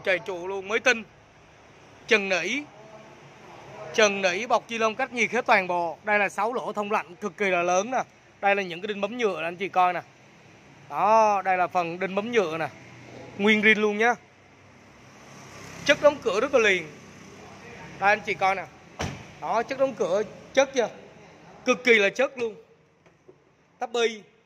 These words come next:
Đây là phần tắp bi bên, ờ, phía bên tài nè.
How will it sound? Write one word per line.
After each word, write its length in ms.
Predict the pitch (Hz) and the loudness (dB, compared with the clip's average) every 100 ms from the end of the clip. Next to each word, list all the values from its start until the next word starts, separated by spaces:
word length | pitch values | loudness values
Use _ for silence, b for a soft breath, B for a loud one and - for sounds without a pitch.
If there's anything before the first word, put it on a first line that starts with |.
| _ _ _ | _ _ _
Đây 120 | 208 | -6
là 60 | 214 | -4
phần 180 | 202 185 | -4 -4
tắp 160 | 247 233 | -6 -4
bi 200 | 226 214 | -4 -4
bên, 240 | 214 214 | -6 -4
ờ, 420 | 214 208 208 208 - b b _ | -4 -4 -4 -6 -10 b b _
phía 160 | 208 226 | -2 0
bên 140 | 254 | 0
tài 300 | 233 196 170 | 0 0 0
nè. 100 | 160 | -6